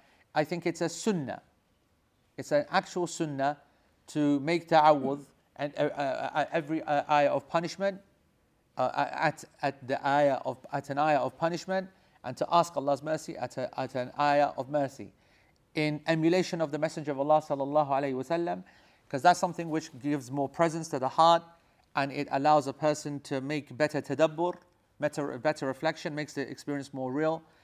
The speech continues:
And it's a sunnah to elongate the night prayer. And this elongation,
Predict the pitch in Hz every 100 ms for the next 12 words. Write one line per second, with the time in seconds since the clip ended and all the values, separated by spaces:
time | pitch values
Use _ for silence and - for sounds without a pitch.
0 | _ _ _ - 151 151 151 156 160 _
1 | _ - 190 202 180 - 247 202 151 -
2 | - 160 165 165 160 131 175 180 135 -
3 | - - _ _ _ 120 139 160 156 143
4 | - 107 - _ _ _ _ _ _ _
5 | _ _ - 147 151 151 151 151 151 147
6 | - _ _ _ _ _ _ 120 185 -
7 | 170 165 160 151 185 202 - 143 135 147
8 | 180